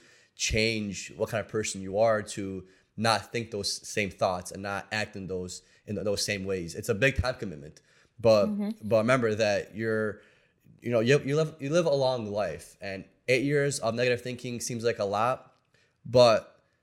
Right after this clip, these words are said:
Speaker 1: why don't you put in the hard work for a year and have the, the next twenty, thirty, forty years of your life be all positive thinking? You gotta put in the
Speaker 2: Mm-hmm.
Speaker 1: time, you gotta devote it, and you gotta understand that, hey,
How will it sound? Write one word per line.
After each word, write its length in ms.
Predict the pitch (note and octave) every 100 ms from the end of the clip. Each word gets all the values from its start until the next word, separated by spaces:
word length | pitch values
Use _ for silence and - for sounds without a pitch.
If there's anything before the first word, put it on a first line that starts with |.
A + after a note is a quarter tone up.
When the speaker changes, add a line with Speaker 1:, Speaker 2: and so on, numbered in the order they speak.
| _ _ _ _ _
Speaker 1:
why 140 | G#2 B2+
don't 140 | C#3+
you 60 | D3+
put 140 | D#3
in 200 | D3 C#3
the 60 | G#2+
hard 180 | B2+
work 120 | C3 C3
for 160 | C#3
a 80 | A#2
year 480 | A#2 A2+ B2 C#3+ -
and 120 | G2+ G#2
have 340 | A2+ A2+ G2+
the, 220 | A2 G2 -
the 120 | - G#2+
next 500 | A#2+ B2+ - - - _ _ _
twenty, 380 | - C#3+ C#3 B2+
thirty, 320 | G#2+ C3 B2
forty 340 | A#2 - C3 A#2+
years 320 | A#2 G2 G#2+
of 120 | G2+
your 100 | G2+
life 400 | F#2+ G2 G2 - _ -
be 140 | G2+ A#2
all 160 | G#2
positive 420 | G#2 G#2 G2+ G2 -
thinking? 360 | F2+ - D#2+
You 120 | F#2
gotta 240 | G#2+ B2 A#2+
put 180 | - A#2
in 60 |
the 100 | G2+
Speaker 2:
Mm-hmm. 140 | F#2+ F#2+
Speaker 1:
time, 180 | G#2
you 60 | G#2
gotta 180 | G#2+ G2
devote 500 | F2+ G2 F#2 G2 G2
it, 160 | G#2
and 140 | - G#2
you 60 |
gotta 120 | A2 A2
understand 380 | A2 B2 A2+ G#2
that, 200 | G2 G#2
hey, 320 | A#2 G2